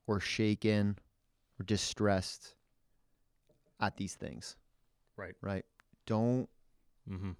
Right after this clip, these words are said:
Speaker 1: worry about it. Like, he gives them some kind of explanation, gives them some kind of, like, some idea of, of how this whole scenario is going to play out.
Speaker 2: Mm-hmm.
Speaker 1: But his, his main reason for doing so is like,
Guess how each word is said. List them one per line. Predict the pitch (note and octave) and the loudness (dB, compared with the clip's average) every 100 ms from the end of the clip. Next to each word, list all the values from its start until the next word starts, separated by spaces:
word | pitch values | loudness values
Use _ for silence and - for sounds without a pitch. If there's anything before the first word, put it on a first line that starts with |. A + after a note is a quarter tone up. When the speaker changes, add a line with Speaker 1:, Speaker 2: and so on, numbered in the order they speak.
| _ _ _ _ - | _ _ _ _ -14
Speaker 1:
worry | F2+ G#2+ G#2+ G#2 | -4 2 2 2
about | F#2+ D2+ | 0 -4
it. | - | -6
Like, | G#2+ | -6
he | A#2+ | 2
gives | C#3 D3 | 4 4
them | E3 | 2
some | D#3 D3+ | 0 2
kind | D#3+ | 4
of | D3+ | 6
explanation, | C#3+ - C#3 C3 B2+ C3+ B2 A#2 - - | 4 2 4 4 4 2 0 -2 -10 -8
gives | - B2 | -2 0
them | C#3 C#3+ | 2 0
some | - C#3 | 0 -2
kind | B2+ C3+ | 0 0
of, | B2+ - | 0 0
like, | A2+ - _ _ _ _ | -2 -2 _ _ _ _
some | - B2+ | -4 2
idea | B2 A#2+ A2+ A#2+ A#2+ | 4 4 2 4 6
of, | A2 G2 - | 6 2 -2
of | A2 G2+ - _ _ - | -2 -2 -8 _ _ -8
how | A#2 A#2+ | 0 4
this | A#2+ A#2+ | 4 4
whole | B2 A#2 | 2 -2
scenario | - A2+ G#2+ G#2 | 0 -2 0 2
is | G#2 | 0
going | F#2+ G#2 G2+ | 0 -2 -4
to | |
play | F#2 G2+ F#2+ | -2 -2 0
out. | F#2+ F#2 - | 0 -2 -4
Speaker 2:
Mm-hmm. | F#2+ F2+ F2 - _ _ _ - | -6 -6 -8 -10 _ _ _ -6
Speaker 1:
But | G#2 G#2 | -2 -2
his, | A2 A#2+ G#2+ - | 0 -2 -4 -6
his | B2 G#2+ | -4 -2
main | B2 B2 C3 C#3 C#3 C#3 B2+ C3+ | 0 2 4 4 4 2 0 -6
reason | A2+ A#2 B2 A#2 B2 | -2 2 4 4 0
for | A2 A#2 | 0 -2
doing | G#2+ G#2+ G#2+ | 0 -2 -4
so | G2 G#2+ | -4 -4
is | G2+ | -6
like, | G#2 | -8